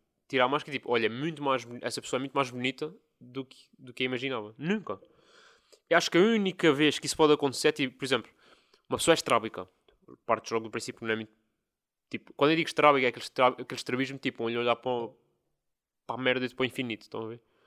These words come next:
Pronto, se uma pessoa for estrábica, depois tirar a máscara e até tem um sorriso muito bonito, ok,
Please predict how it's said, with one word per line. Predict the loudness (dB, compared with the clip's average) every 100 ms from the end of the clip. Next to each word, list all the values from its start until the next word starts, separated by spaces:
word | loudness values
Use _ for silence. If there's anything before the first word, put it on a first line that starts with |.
| _ _ _ _ _ _ _ _ _ _
Pronto, | -2 -2 -2
se | -6
uma | -4
pessoa | -2
for | -6
estrábica, | -2 4 4 4 -8
depois | -16 -14 -2
tirar | 2
a |
máscara | 4 2 0
e |
até | -2
tem | -2
um | -2
sorriso | 0 0 -2
muito | -6
bonito, | -6 -6 -6 -10 -20 _ -12
ok, | -6 0 0 0